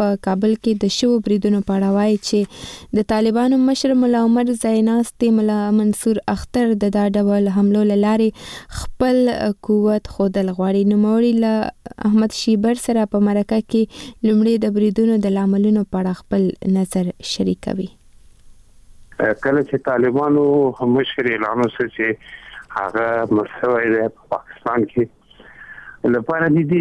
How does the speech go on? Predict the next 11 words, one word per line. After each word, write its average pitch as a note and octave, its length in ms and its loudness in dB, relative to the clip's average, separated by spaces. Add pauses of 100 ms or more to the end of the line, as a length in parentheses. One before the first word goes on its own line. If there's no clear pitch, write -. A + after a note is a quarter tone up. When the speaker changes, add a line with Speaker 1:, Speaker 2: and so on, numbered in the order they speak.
(120)
Speaker 2:
چې E3+ 120 2 (300)
هغه D3+ 340 -2
څوک D3+ 240 0
چې C#3+ 240 2
د C3+ 140 -2
په D3 160 2
ځای B2+ 240 2
ناستی C#3+ 460 -2
دی، C#3+ 100 2 (720)
هغه A#2 260 -2
خپله C#3 320 0